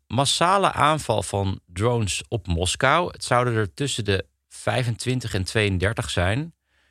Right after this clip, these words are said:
Er zouden negentien zijn neergehaald, maar heel veel is nog onduidelijk.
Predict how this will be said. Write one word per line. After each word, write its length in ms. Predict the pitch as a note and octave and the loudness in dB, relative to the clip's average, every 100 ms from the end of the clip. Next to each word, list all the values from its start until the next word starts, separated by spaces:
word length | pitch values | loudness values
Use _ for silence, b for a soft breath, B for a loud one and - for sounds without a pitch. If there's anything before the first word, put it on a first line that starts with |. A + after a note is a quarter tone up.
| _ - | _ -4
Er 140 | F2 | 0
zouden 560 | D#2+ A2+ C3+ A#2 - F#2 | 4 6 4 2 -2 -2
negentien 600 | G2 F#2+ F#2+ G2 F2+ - | 0 0 -2 -2 -4 -2
zijn 220 | E2+ D#2 | -2 0
neergehaald, 680 | E2 G#2 - G#2+ A2 A#2+ | -2 -4 -2 2 2 2
maar 140 | - E2+ | -2 0
heel 140 | E2+ | 0
veel 160 | E2 D#2+ | 0 -4
is 120 | D2 | -4
nog 160 | F#2 E2 | -8 -4
onduidelijk. 800 | E2+ F2+ F#2+ D#2 B2 - - | 0 2 2 0 -4 -6 -20